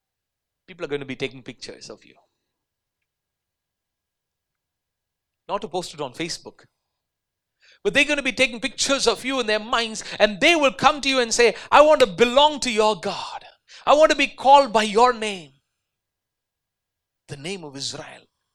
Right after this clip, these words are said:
which is God's church. Here it's talking about how this is a mystery that Isaiah is prophesying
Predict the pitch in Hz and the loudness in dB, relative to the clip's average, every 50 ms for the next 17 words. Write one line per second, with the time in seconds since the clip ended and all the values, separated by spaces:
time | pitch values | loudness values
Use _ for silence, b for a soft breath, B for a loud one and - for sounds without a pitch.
0 | _ _ _ _ _ _ _ _ _ _ - 123 - 147 120 117 113 131 139 131 | _ _ _ _ _ _ _ _ _ _ -20 -18 -18 -16 -16 -16 -12 -12 -12 -12
1 | - - - - - - - - - - _ - - - - - - - - 165 | -10 -12 -12 -12 -10 -10 -12 -12 -14 -20 _ -12 -10 -10 -10 -12 -14 -14 -12 -12
2 | 151 - - - - - - 185 185 - 190 170 160 147 135 - B B B B | -12 -10 -12 -12 -12 -10 -12 -14 -14 -14 -12 -6 -6 -6 -6 -6 B B B B
3 | - - 185 180 170 160 147 b b b b b 123 120 160 196 190 - - 156 | -12 -6 -4 -4 -4 -6 -8 b b b b b -20 _ -16 -12 -12 -12 -12 -12
4 | - 151 139 135 139 170 208 196 - - _ - 127 120 139 165 B B B B | -12 -12 -12 -12 -12 -12 -12 -12 -14 -16 _ -20 -18 -14 -14 -14 B B B B
5 | B - 127 117 - 165 151 - - _ _ _ _ - _ _ _ - 160 160 | B -20 -20 -14 -12 -10 -10 -10 -14 _ _ _ _ -20 _ _ _ -14 -14 -12
6 | 143 120 113 180 202 233 240 220 202 175 143 - - - 202 214 208 190 170 - | -10 -8 -8 -6 -6 -6 -8 -8 -10 -6 -6 -6 -4 -2 -2 -2 -2 -2 -6 -6
7 | - 135 151 175 180 113 | -6 -6 -6 -8 -10 -12